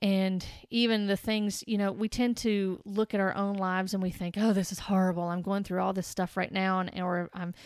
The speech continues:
you know, having all these difficulties that happen in, in these certain seasons, these certain moments in our lives." And then we can look at someone like Catherine, for example, and look at the physical suffering that she's gone through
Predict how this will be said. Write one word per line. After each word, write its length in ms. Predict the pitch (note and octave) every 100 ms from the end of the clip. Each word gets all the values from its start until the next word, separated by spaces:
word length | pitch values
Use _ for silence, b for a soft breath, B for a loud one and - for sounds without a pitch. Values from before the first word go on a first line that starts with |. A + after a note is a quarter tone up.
| B -
you 180 | - F#3
know, 80 |
having 380 | E3+ G#3+ G#3+ G3
all 100 | G3
these 180 | G3 F#3
difficulties 680 | F#3+ G3 G#3+ G3 F#3+ G3 F#3+
that 160 | F3+
happen 400 | - G3+ - F#3+
in, 120 | F3+ F#3 B B
in 140 | G#3
these 160 | G3 F#3
certain 340 | - A3 -
seasons, 460 | F#3 - G#3+ G#3+ G3+
these 140 | F3+
certain 300 | - A3+ -
moments 440 | F#3+ G3 G3+ G3 F#3+
in 40 |
our 140 | F#3 F#3
lives." 400 | F#3+ F#3 F3+ F#3+
And 140 | F#3
then 120 | F#3+
we 100 | F#3+
can 220 | F#3+ F#3+
look 200 | G3 G3+
at 100 | G#3+
someone 580 | - A3+ F#3+ F3+ F3+ F3 B B B B
like 280 | F#3+ F3 -
Catherine, 460 | - F#3+ F#3+ F#3+ F3+
for 120 | F#3+
example, 480 | F#3+ F3 E3+ F3 E3+
and 200 | F#3 F#3
look 200 | F#3 F#3
at 160 | -
the 80 | F#3
physical 500 | - G3+ G3 G3+ F#3+
suffering 440 | - F3+ - F#3
that 180 | F3+ -
she's 240 | - F#3 F3+
gone 280 | F3 F#3
through 420 | F3+ F3+ F3 E3+